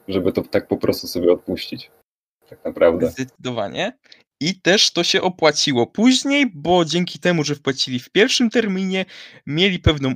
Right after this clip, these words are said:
Speaker 2: ulgę finansową, ponieważ później ze względu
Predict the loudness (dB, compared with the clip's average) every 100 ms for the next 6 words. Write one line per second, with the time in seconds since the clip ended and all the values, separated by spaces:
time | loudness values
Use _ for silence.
0 | 0 0 2 4 4 4 -2 -4 -2 0
1 | 2 4 6 4 2 _ _ _ _ -6
2 | -4 0 2 2 0 -2 -14 -6 -4 -2
3 | -2 -2 -4 -6 -2 0 0 0